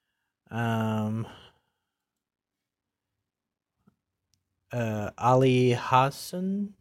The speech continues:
he's turning twenty-five today. Um, he is a professional streamer, content creator on YouTube and Twitch.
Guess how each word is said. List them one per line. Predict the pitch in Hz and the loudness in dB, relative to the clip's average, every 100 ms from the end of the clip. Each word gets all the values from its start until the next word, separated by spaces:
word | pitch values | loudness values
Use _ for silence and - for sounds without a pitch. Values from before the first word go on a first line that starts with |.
| _ _ | _ _
he's | 127 120 | -8 -6
turning | - 127 123 | -2 -2 -2
twenty-five | - 131 123 - 131 139 | -2 -2 0 0 0 0
today. | 143 147 165 170 170 | 0 2 4 2 0
Um, | - 110 104 98 104 127 _ - - - _ _ _ - | -2 -4 -2 -4 -6 -10 _ -20 -20 -20 _ _ _ -10
he | 131 127 127 113 | -4 -2 0 0
is | 110 | -2
a | 113 | -6
professional | - - 131 127 - 127 117 | -6 -2 2 2 0 -2 -2
streamer, | - - 135 139 139 | -2 -2 0 0 -2
content | - 131 131 - - | -2 -2 0 -4 -8
creator | - 123 123 131 120 | -6 -2 0 0 0
on | 104 110 | -2 -2
YouTube | 123 - 139 117 | -4 -2 -2 -2
and | 113 156 | -2 -4
Twitch. | - 101 107 - - | -4 -4 -4 -6 -16